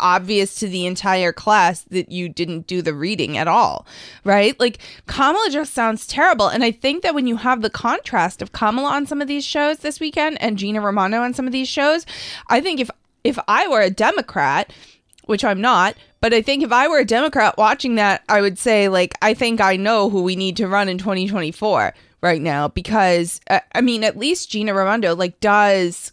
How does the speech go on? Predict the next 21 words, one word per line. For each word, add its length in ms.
come 240
across 640
as 320
very 340
competent 800
and 180
thoughtful, 460
and, 100
like, 200
she 180
at 80
least 220
knows 280
what's 140
going 240
on. 240
Kamala 400
sounds, 420
like, 400
nuts, 640
nuts. 440